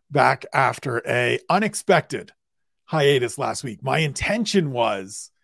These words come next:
to put out content. And then U F C two eighty-nine in Vancouver got hectic, got busy, got networky, got hanging out with some people that I hadn't seen, and getting back home to jump in front of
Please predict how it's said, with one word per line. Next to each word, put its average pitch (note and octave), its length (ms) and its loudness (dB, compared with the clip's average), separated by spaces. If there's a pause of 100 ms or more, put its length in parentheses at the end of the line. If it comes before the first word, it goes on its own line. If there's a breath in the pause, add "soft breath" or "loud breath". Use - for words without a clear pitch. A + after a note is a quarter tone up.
(600)
to - 120 -4
put D#3+ 160 2
out C#3 180 2
content. A#2+ 440 -6 (1120)
And D#3+ 100 0
then G#3 160 4
U G3+ 160 6
F F3+ 80 4
C E3+ 180 -6
two D#3+ 220 -2
eighty-nine C#3+ 360 -2
in B2 80 -6
Vancouver B2+ 500 -4
got A#2 340 -2
hectic, - 640 -2
got A#2+ 320 -2
busy, D#3 480 -2
got A#2 380 0 (520)
networky, D#3 1000 -4
got A#2+ 380 -4
hanging E3 300 0
out D#3 100 2
with C#3 120 -4
some C#3 120 -8
people C#3+ 540 -4 (420 soft breath)
that - 100 -10
I - 40 -6
hadn't D#3 400 -2
seen, D3+ 480 -4 (560 soft breath)
and C#3+ 160 0
getting D#3 260 2
back C#3+ 280 2
home D3+ 460 2
to C3+ 340 -6
jump B2+ 300 -4
in B2 80 -12
front C3 260 -6
of B2 340 -12